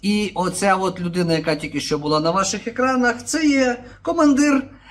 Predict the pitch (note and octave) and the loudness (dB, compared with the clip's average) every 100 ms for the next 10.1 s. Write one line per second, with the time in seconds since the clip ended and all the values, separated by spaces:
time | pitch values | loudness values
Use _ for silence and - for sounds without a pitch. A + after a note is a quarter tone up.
0 | - - - B3 - C4 A#3+ A3+ A3+ A3+ | -20 -12 -2 0 2 4 4 4 4 4
1 | A#3 A3+ G#3 - G#3+ G#3 - - A#3 A#3+ | 4 2 -2 -4 -2 -2 -2 4 6 6
2 | G3+ G3+ F3 - E3 D#3 C3+ C3+ F3 F3+ | 4 -2 -4 2 2 2 0 0 2 4
3 | A#3+ A#3 - - C#3 D#3 F#3+ - B3 A#3 | 4 2 -4 -6 -6 -2 -2 0 0 0
4 | - G2 F2+ - _ - - - G3 C#4+ | -2 -10 -12 -18 _ -20 -20 -8 -2 0
5 | D#4+ C#4+ C4+ B3+ A#3+ B3 C#4 B3 A#3+ A#3 | 2 4 4 4 4 4 6 6 6 6
6 | A3 F3+ G3+ G3 F#3+ G#3+ G#3+ G#3+ A#3+ B3+ | 4 4 2 2 4 4 6 4 2 2
7 | - G3+ F#3 G#3 F#3+ F#3+ F#3+ F3+ E3+ D#3+ | 0 0 2 0 2 0 0 0 -2 -2
8 | F#3 F3 D#3+ - E3+ A3 G3+ F#3 E3+ D3+ | -2 0 -2 -4 -4 -4 -2 0 0 2
9 | E3 E3+ D#3+ D#3 D3+ C#3 C3+ D3 D#3 E3 | 2 2 2 0 -2 -2 0 0 0 -2
10 | F3 | -4